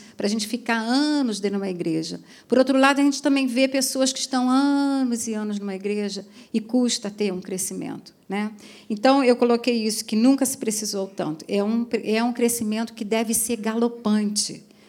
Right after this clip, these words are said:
porque é assim que a gente tem que viver mesmo. E se existe um tempo que precisa urgentemente de uma igreja madura,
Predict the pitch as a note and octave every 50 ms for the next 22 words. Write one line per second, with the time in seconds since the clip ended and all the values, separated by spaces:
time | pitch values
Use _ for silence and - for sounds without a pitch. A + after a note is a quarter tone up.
0 | _ _ _ - G3 G3 - G#3+ G#3 G#3 G3 - - - _ - G#3 G3+ G3 G3+
1 | - - A3+ G#3+ G#3 A3 G#3 G3+ G#3 - - - - - - _ _ _ - G#3
2 | G3+ G3 G#3 G3+ G3+ G#3+ G3+ G3+ G3+ G3 G3+ F#3+ D#3+ D#3+ D#3+ D#3 - - - -
3 | - - - - A3 G#3 - - D4+ D4+ C4+ B3+ E4 E4 - - E4+ E4+ E4+ E4+
4 | C#4+ B3 A3+ A3 A3 - B3 A3+ - A3+ A3+ A3+ - - A#3 G#3 A3+ A3 A3 G#3+
5 | G#3 G#3 B3 C#4+ D#4+ F4+ - D#4 C4+ A#3+ A3 G#3+ G#3 G#3 G#3 G3+ G#3 G#3+ G#3 G3
6 | G#3+ A#3 B3 A#3+ A#3+ A#3 G#3+ G#3 G3+ G3+ G#3 A3+ B3 B3+ B3 G3 F3+ F3+ -